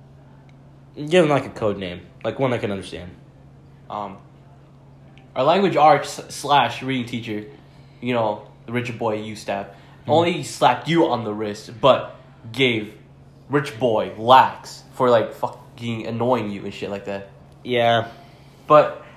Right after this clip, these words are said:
Speaker 2: it was kinda deserved since you kinda stabbed him.
Speaker 1: I mean,
Speaker 2: But
Speaker 1: with a number two pencil, he bled for a tiny bit, and he got it removed easily with tweezers.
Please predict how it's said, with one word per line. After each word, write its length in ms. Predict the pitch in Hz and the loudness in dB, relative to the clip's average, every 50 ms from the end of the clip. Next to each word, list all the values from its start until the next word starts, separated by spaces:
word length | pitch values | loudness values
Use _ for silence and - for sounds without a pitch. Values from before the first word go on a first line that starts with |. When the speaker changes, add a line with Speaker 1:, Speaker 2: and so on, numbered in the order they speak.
| - - - | -18 -4 0
Speaker 2:
it 80 | 156 190 | 4 4
was 160 | 226 - - | 4 4 4
kinda 300 | - - 202 208 214 170 | 6 6 6 6 6 2
deserved 360 | 143 123 113 117 120 131 - | -2 -4 -2 -2 -2 -2 -2
since 140 | - 113 110 | -4 -8 -10
you 80 | 110 | -10
kinda 280 | 101 - 123 120 107 110 | -14 -12 -12 -12 -12 -12
stabbed 600 | - - - - - - - - 98 98 95 - | -14 -18 -20 -20 -20 -20 -18 -18 -18 -18 -16 -16
him. 180 | 117 117 127 - - - - - - - - - - - - - - - - - | -16 -16 -16 -18 -20 -20 -20 -20 -20 -20 -20 -20 -20 -20 -20 -20 -20 -20 -14 -10
Speaker 1:
I 80 | 143 147 | -6 -2
mean, 140 | 151 156 | 4 8
Speaker 2:
But 440 | 160 175 170 - - - - - - - - - - - - - | 8 10 10 8 6 2 -6 -12 -20 -20 -20 -20 -20 -20 -10 -6
Speaker 1:
with 120 | 165 160 | 0 4
a 60 | 180 214 | 6 6
number 240 | 247 254 208 202 | 8 8 8 6
two 140 | 196 - 151 | 6 4 2
pencil, 640 | 120 135 143 139 135 - 151 139 131 127 127 127 123 | 2 2 2 2 2 4 4 6 8 6 6 4 2
he 180 | - - 139 139 | -2 -4 -4 -2
bled 280 | 131 147 151 147 139 | 2 4 4 4 4
for 120 | - - 143 | 2 2 0
a 40 | 131 | 0
tiny 360 | 139 - 139 131 127 127 123 | 2 2 0 2 2 0 0
bit, 400 | 123 127 120 117 117 113 - - - | 4 6 6 6 6 4 0 -4 -2
and 280 | 120 120 117 113 113 | 0 2 2 2 0
he 100 | 104 127 | -2 -2
got 180 | 123 131 127 120 | 0 2 2 4
it 20 | |
removed 300 | 120 123 120 117 113 113 | 2 2 0 -2 -4 -4
easily 400 | 120 120 113 104 113 113 113 113 | -6 -6 -6 -6 -6 -4 -4 -4
with 220 | 110 107 107 104 - | -4 -4 -6 -6 -6
tweezers. 440 | - 113 104 92 92 90 90 - | -6 -8 -6 -6 -6 -8 -12 -12